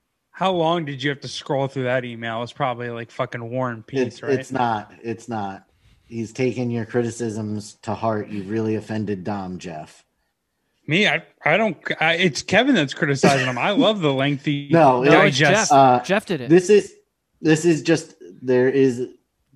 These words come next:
Speaker 2: I'm sure there will be more. Uh,
Speaker 1: I'll read every fucking word he writes.
Speaker 2: So we have some new signees to M S P H Wrestling.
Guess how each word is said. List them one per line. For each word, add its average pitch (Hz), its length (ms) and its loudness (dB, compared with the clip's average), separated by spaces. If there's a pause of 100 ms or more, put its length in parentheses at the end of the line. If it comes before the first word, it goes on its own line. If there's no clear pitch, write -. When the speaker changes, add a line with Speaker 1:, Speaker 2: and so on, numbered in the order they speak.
(240)
Speaker 2:
I'm 123 200 -2
sure 139 300 4
there 131 140 4
will 117 140 0
be 117 160 0
more. 98 580 -4 (240)
Uh, 90 360 -14
Speaker 1:
I'll 220 160 6
read 208 240 2
every 185 240 4
fucking 170 400 0
word 170 180 4
he 160 120 4
writes. 196 500 0 (120)
Speaker 2:
So 156 360 4
we 151 160 4
have 156 240 2
some 151 260 2
new 165 140 8
signees 156 960 2
to 147 120 -4
M 139 140 0
S 135 140 0
P 135 260 -2
H 127 180 -2
Wrestling. 117 800 -6